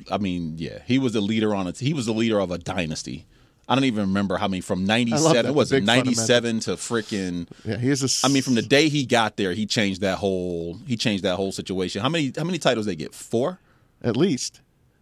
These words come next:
Speaker 1: Let's see, they won in ninety-seven.
Speaker 2: Did he get three or four?
Speaker 1: No, no, no, they won in two thousand seven.
Speaker 2: Five titles.
Speaker 1: Two thousand seven, two thousand five,
Speaker 2: Five
Speaker 1: ninety,
Speaker 2: titles.
Speaker 1: ninety-nine, oh two or oh three.
Speaker 2: Don't give me years.
Speaker 1: Yeah,
Speaker 2: I'm
Speaker 1: okay,
Speaker 2: just
Speaker 1: yeah.
Speaker 2: telling you, five
Speaker 1: Five.
Speaker 2: championships.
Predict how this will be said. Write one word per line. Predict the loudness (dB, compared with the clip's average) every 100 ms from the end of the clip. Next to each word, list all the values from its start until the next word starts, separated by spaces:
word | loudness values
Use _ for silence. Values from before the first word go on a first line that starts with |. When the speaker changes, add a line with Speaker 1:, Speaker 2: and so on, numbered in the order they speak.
| _ _
Speaker 1:
Let's | -2 0
see, | 2
they | 2
won | 2 2 2 2
in | 0
ninety-seven. | 0 0 -2 -2 -4 -6 -4 0 2
Speaker 2:
Did |
he | 4
get | 4 4
three | 6 6
or | 4
four? | 0 -4 -6 2
Speaker 1:
No, | 4
no, |
no, | 6
they | 4 4
won | 2
in | 0
two | -2 4
thousand | 6 6 4 4
seven. | 8 8
Speaker 2:
Five | 8
titles. | 6 6 4 -2 -10 -14 -14 2
Speaker 1:
Two | 4
thousand | 6 6 4
seven, | 4 4 4 0
two | -2
thousand | 2 2 2 0
five, | 2 4 4 4 6
Speaker 2:
Five | 6 4
Speaker 1:
ninety, | 2
Speaker 2:
titles. | 2 2
Speaker 1:
ninety-nine, | 2 4 2 4 4 2 -2 -4 -6 -8 0
oh | 2 4 0 -4 _
two | -4 0 2 2 0 -4 -4
or | -2 0
oh | 0
three. | -2 -8 -4 -2 -2 -4 -8 -12 -20 -18 -2
Speaker 2:
Don't | 0 2
give | 2
me | 2
years. | 0 -2 -4 -4
Speaker 1:
Yeah, | -2 0
Speaker 2:
I'm | -2
Speaker 1:
okay, | 0
Speaker 2:
just | 0
Speaker 1:
yeah. | 0
Speaker 2:
telling | 0
you, | 2
five | 4 6 4
Speaker 1:
Five. | 2
Speaker 2:
championships. | 2